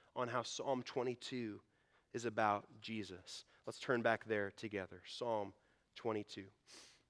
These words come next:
What we see in Psalm twenty-two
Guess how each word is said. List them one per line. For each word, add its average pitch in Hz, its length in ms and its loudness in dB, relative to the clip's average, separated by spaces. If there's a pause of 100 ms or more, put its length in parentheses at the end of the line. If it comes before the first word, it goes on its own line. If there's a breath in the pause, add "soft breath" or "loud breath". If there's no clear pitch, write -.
(2750)
What 139 260 4
we 190 120 0
see 104 560 -4 (800)
in 120 140 -2
Psalm 127 380 -2
twenty-two 120 640 0